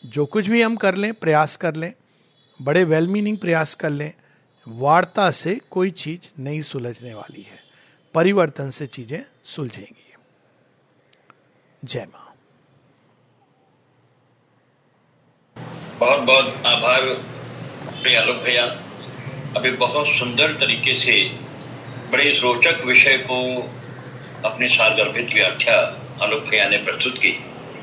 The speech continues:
Speaker 2: और मैं आह्वान कर रहा हूं प्रश्नों का कि अगर हमारे साथकों के पास कोई प्रश्न हो तो वे आलोक भैया से करें, ताकि हम सब उसके सहभागी हो सकें, उन शंकाओं के सहभागी हो सकें।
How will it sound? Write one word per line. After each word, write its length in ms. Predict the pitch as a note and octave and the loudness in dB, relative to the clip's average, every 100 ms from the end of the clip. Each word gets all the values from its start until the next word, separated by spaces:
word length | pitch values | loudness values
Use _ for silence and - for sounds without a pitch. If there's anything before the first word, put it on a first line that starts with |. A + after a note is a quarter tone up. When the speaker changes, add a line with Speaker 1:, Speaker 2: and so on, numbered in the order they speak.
| - - - | -14 -16 2
Speaker 2:
और 340 | G#2 A2 A2+ A2 | 6 8 8 6
मैं 160 | A#2 | 4
आह्वान 340 | A#2 A#2 A2 D3 | 4 4 2 2
कर 160 | D3 | 2
रहा 160 | C#3 C#3 | 2 0
हूं 200 | C#3 D3 | 0 -4
प्रश्नों 540 | - A#2+ G#2+ - C#3+ | -2 0 2 4 2
का 160 | C#3+ - - - - - - - | 2 2 0 -6 -12 -12 -14 0
कि 60 | |
अगर 400 | A#2+ B2+ B2 A#2+ - - - | 4 4 4 0 -6 -10 -2
हमारे 220 | A2 A2+ | 2 4
साथकों 420 | A2+ A2 G#2 B2 A#2+ | 4 4 2 0 -2
के 100 | A#2 | 2
पास 220 | A2 A2 | 2 2
कोई 100 | A2+ | -2
प्रश्न 380 | - G#2 - A2+ | 0 0 2 0
हो 300 | A#2+ A#2+ - - - - - - | 0 0 -2 -8 -14 -14 -12 -4
तो 60 | |
वे 140 | A2 G#2 | 2 4
आलोक 180 | G2 G#2 | 4 0
भैया 220 | A2+ G#2 | 2 2
से 140 | - | 2
करें, 300 | - A2+ B2+ | 2 2 2
ताकि 380 | B2 A2 G#2+ E2+ | 0 0 2 2
हम 140 | - | 0
सब 180 | - - | 0 0
उसके 340 | A#2+ G#2+ - A2 | 2 2 2 4
सहभागी 480 | G2+ F2+ G#2 F#2+ | 4 4 2 2
हो 60 | F#2 | -2
सकें, 380 | - - F#2+ - - - - - - - - | -2 -2 -4 -6 -10 -16 -16 -16 -16 -14 -10
उन 120 | - - - - - - - - - - | -8 -8 -12 -14 -16 -16 -16 -18 -18 -2
शंकाओं 460 | - A2+ - - - | 0 4 4 4 4
के 160 | - | 4
सहभागी 400 | - - - - | 2 2 0 0
हो 60 | - | -2
सकें। 400 | - - - G2+ | -2 -4 -6 -10